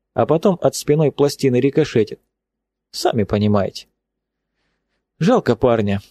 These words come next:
Через пять минут отошёл, как не бились над ним, пока Джо ещё с одним шумел, чтобы меня прикрыть.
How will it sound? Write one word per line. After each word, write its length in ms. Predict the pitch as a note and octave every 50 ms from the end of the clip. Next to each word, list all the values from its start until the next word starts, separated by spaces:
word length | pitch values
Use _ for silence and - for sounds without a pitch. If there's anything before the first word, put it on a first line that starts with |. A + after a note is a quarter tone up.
| _ _ _ _
Через 280 | - - C#3 C#3 C#3 -
пять 240 | - B3+ A3 - -
минут 280 | B2 C#3 E3+ E3 -
отошёл, 560 | B2 A2 - A#2+ G#2+ - - C3 A2+ A2 - _ _
как 220 | - G#3 F3 -
не 120 | A#2 A2+ A2+
бились 360 | C#3+ F#3 F3+ D3+ C#3 - -
над 180 | C#3+ C3+ A#2+ B2+
ним, 220 | C3 C#3 C3 A#2 G#2+ - - - - - - - - _ _ _ _ _ _
пока 240 | - - - - -
Джо 180 | C3 C3 F3+ F3+
ещё 220 | C3+ - - B2
с 100 | - -
одним 260 | B2+ A#2+ A#2+ C3+ B2+
шумел, 320 | - - C#3 D3+ E3+ C#3 -
чтобы 260 | - - G#2+ A2 A#2
меня 300 | A#2+ A#2 B2 A#2 G#2+ G2+
прикрыть. 520 | - A2 G#2 - - G#2+ - - - _